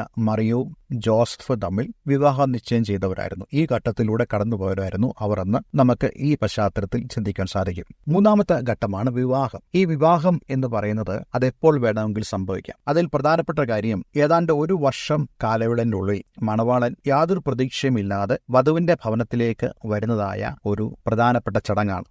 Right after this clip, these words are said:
ഇവിടെ നമുക്ക് കന്യകമാരെ കുറിച്ച് വായിക്കാൻ കഴിയുന്നുണ്ട്, പത്ത് കന്യകമാർ. ഈ പത്ത് എന്നുള്ളത് കന്യകമാരുടെ നിജപ്പെടുത്തിയ സംഖ്യ ആണെന്ന് നമ്മൾ ധരിക്കേണ്ട. പല വേദ ചിന്തകന്മാരും പറയുന്നത് ഈ യഹൂദ വിവാഹങ്ങളിൽ പത്ത് നിലവിളക്കുകൾ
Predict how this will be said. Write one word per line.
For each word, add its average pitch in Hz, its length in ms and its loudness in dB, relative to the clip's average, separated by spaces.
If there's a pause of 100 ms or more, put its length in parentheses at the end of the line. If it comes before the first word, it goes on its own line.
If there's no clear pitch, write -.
ഇവിടെ 170 220 2
നമുക്ക് 165 320 2
കന്യകമാരെ 147 540 2
കുറിച്ച് 135 260 -4
വായിക്കാൻ 113 320 0
കഴിയുന്നുണ്ട്, 101 480 -2
പത്ത് 139 240 -4
കന്യകമാർ. 95 480 -2
ഈ 139 140 -4
പത്ത് 147 320 2
എന്നുള്ളത് 160 440 2 (180)
കന്യകമാരുടെ 160 800 2 (180)
നിജപ്പെടുത്തിയ 151 760 -2 (240)
സംഖ്യ 143 600 2
ആണെന്ന് 123 380 0
നമ്മൾ 123 260 -2
ധരിക്കേണ്ട. 110 440 -2 (160)
പല 147 200 4
വേദ 143 220 4 (180)
ചിന്തകന്മാരും 127 640 0 (140)
പറയുന്നത് 110 460 -2 (280)
ഈ 147 80 2 (120)
യഹൂദ 160 380 2
വിവാഹങ്ങളിൽ 127 640 2 (200)
പത്ത് - 380 0
നിലവിളക്കുകൾ 139 680 2